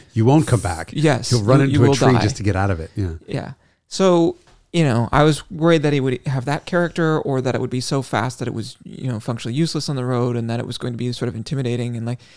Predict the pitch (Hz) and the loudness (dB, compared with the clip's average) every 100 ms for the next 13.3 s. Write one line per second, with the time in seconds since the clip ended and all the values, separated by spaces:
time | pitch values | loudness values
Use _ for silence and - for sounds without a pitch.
0 | - - - - 160 143 135 139 113 117 | -16 -6 -4 0 0 -2 -6 -4 -2 0
1 | 131 123 120 147 139 117 107 120 127 123 | 0 -2 -2 -2 -2 -4 -4 -6 -6 -8
2 | 131 - 123 127 - 127 117 - _ - | -8 -10 -6 -6 -6 -8 -8 -12 _ -8
3 | 131 - 131 143 98 185 226 233 135 98 | -6 -6 0 0 2 2 4 4 6 2
4 | - - - 131 131 131 135 147 - _ | -4 -14 -2 2 6 6 4 2 -2 _
5 | _ _ _ - 104 110 131 - _ _ | _ _ _ -4 0 2 0 -4 _ _
6 | - - - 139 135 139 139 156 185 - | -20 -14 -8 -4 -4 -4 -4 -4 -6 -12
7 | _ _ - - _ _ 92 - 92 85 | _ _ -20 -20 _ _ -8 -4 -4 -4
8 | 76 80 - 82 - 82 76 78 76 - | -4 -8 -6 -6 -8 -12 -12 -14 -18 -20
9 | _ _ _ 120 131 127 - _ 147 _ | _ _ _ -10 -6 -6 -8 _ -12 _
10 | - - 151 220 294 285 - 277 294 _ | -8 -4 -2 -2 -4 -6 -6 -10 -10 _
11 | - _ _ - _ _ _ _ _ _ | -20 _ _ -20 _ _ _ _ _ _
12 | _ _ - 87 73 87 87 87 101 101 | _ _ -20 -16 -8 -6 -4 0 2 2
13 | 92 107 - | 2 0 -4